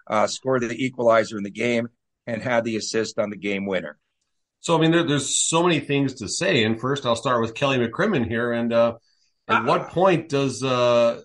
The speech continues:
Speaker 2: you know, do we start thinking about the, the Jim Gregory General Manager of the Year award for Kelly McCrimmon?
Speaker 1: Oh. Did you really go there? It's
Speaker 2: Listen,
Speaker 1: so
Speaker 2: and
Speaker 1: early.
Speaker 2: it is, but it's,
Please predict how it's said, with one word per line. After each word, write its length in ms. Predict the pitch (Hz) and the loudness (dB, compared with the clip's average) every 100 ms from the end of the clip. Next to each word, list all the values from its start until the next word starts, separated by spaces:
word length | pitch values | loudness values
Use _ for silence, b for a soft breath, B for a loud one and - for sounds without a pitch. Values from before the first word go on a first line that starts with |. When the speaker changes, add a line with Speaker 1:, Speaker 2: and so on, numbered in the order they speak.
| _ | _
Speaker 2:
you 140 | - 139 | -8 -4
know, 160 | 123 | -2
do 100 | 123 | -2
we 100 | 123 | -4
start 280 | 117 135 120 | -2 -2 0
thinking 260 | 139 135 131 | 0 0 0
about 420 | 117 127 123 - | 2 4 2 -2
the, 140 | 123 | -6
the 140 | 110 113 | -4 -4
Jim 260 | 110 127 | 0 0
Gregory 640 | 110 113 147 135 120 117 | 2 2 2 0 0 0
General 320 | 110 120 127 120 | 0 0 2 2
Manager 500 | 120 123 123 123 123 | 0 0 -2 -2 -2
of 80 | |
the 80 | 117 | -2
Year 160 | 113 185 | -4 -2
award 420 | 233 90 82 85 - | -4 -4 -8 -10 -12
for 180 | - 110 | -6 -6
Kelly 240 | 107 120 | -2 -2
McCrimmon? 460 | 123 123 143 262 - _ _ _ _ - | 0 -2 -4 -4 -6 _ _ _ _ -20
Speaker 1:
Oh. 260 | B B B B B B B B B _ _ _ _ _ _ | B B B B B B B B B _ _ _ _ _ _
Did 160 | - 123 | -18 -16
you 120 | 123 | -10
really 260 | 151 196 185 | -8 -6 -6
go 300 | - - 175 | -8 -8 -6
there? 360 | 185 175 160 _ _ _ _ _ _ - | -6 -8 -10 _ _ _ _ _ _ -20
It's 400 | - _ _ - | -20 _ _ 2
Speaker 2:
Listen, 240 | 151 - | 2 4
Speaker 1:
so 100 | 185 | 2
Speaker 2:
and 120 | 190 | 4
Speaker 1:
early. 500 | 151 160 160 117 - _ _ _ | 6 6 6 0 -6 _ _ _
Speaker 2:
it 140 | 156 151 | 0 4
is, 320 | 220 180 151 | 6 6 2
but 400 | - 127 - - _ - | 0 0 0 -10 _ -12
it's, 240 | - - | -10 -12